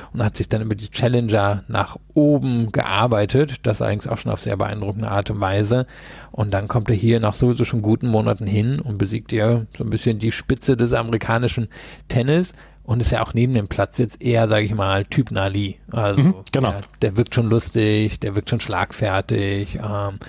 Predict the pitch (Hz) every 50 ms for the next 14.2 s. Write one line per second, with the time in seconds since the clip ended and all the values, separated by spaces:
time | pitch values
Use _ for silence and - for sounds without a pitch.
0 | - - - - - - 117 - - 131 120 107 110 - - 110 110 110 113 107
1 | 107 104 104 104 104 104 - - 107 107 104 107 104 98 110 110 110 110 107 -
2 | - - - - - - 123 110 104 117 110 113 120 117 123 120 - - - -
3 | - - - - - - - - - - - 139 135 - 98 - - - 139 135
4 | 127 131 135 135 131 131 123 107 107 107 104 117 110 113 113 107 - 120 - -
5 | 147 127 - 127 117 - - 139 139 143 160 160 - - - 135 123 - - 127
6 | - - 127 120 117 123 123 - 143 139 135 - - 127 - - 123 - - 123
7 | 127 120 - - - 117 113 95 113 110 - - 82 107 - - 120 120 127 135
8 | - - - - - 131 - - 131 - 143 135 120 131 135 - - 139 135 135
9 | 135 127 127 120 - - - - - - _ - 127 123 123 123 143 - - 170
10 | 123 131 101 98 101 101 98 107 98 101 120 123 123 127 131 127 135 135 131 127
11 | 120 120 131 117 139 127 117 123 120 - - - - - - - - 135 123 120
12 | 120 120 120 117 107 - - - - - - - - - - 110 110 110 110 110
13 | 113 123 120 117 110 107 110 113 - - - - - - 110 - - - - _
14 | - - - -